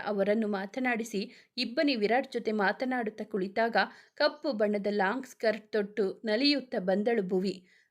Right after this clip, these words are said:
ವಿರಾಟ್ ಅವಳನ್ನು ನೋಡಲು ಅವನಿಗೆ ವಿಶ್ ಮಾಡಿ ಖುಷಿಯಿಂದ ಮಾತನಾಡುತ್ತಿರಲು ಅವನು ನಗುತ್ತಾ ಮಾತನಾಡಿದ. ವಿರಾಟ್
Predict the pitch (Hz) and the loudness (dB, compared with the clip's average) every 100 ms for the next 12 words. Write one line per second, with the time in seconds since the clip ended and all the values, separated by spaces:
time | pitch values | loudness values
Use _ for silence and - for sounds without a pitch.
0 | - 240 320 254 254 - 202 190 220 208 | -2 4 6 4 2 2 4 2 2 2
1 | 202 208 247 233 247 220 285 311 240 202 | 2 2 2 0 0 0 2 2 0 -2
2 | - - 262 226 208 254 254 311 294 247 | -4 -4 -4 -2 -4 -6 -2 0 0 0
3 | 196 185 247 254 226 190 - 220 214 214 | -2 -2 -2 -2 -2 -2 -4 0 2 2
4 | - - - 269 349 285 220 180 247 - | -2 -12 0 2 4 4 2 0 -2 -2
5 | 220 185 185 226 196 180 190 - _ _ | -2 -2 -2 0 0 0 -4 -4 _ _
6 | _ _ _ _ - 269 339 254 240 | _ _ _ _ -2 4 4 4 0